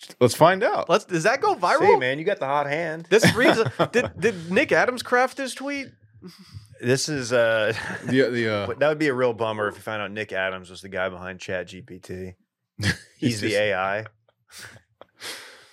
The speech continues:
Speaker 1: Oh, man.
Speaker 3: But I don't know if this tweet's it.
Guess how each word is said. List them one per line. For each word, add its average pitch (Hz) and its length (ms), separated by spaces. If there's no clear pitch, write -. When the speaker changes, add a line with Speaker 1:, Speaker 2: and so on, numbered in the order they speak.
Speaker 1:
Oh, 90 280
man. 78 340
Speaker 3:
But 120 200
I 131 80
don't 147 100
know 139 140
if 123 60
this 127 200
tweet's 131 380
it. 117 320